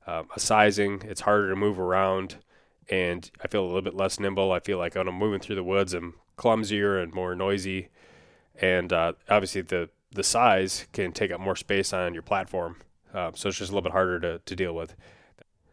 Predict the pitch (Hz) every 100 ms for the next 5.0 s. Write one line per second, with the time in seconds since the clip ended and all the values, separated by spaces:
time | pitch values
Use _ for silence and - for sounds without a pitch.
0 | _ 104 107 95 120 110 110 117 - 110
1 | 87 113 113 - 90 - 131 113 92 -
2 | - _ _ _ _ _ 107 104 98 92
3 | - 110 123 127 120 107 107 - 107 98
4 | 98 95 85 98 98 95 - 98 92 85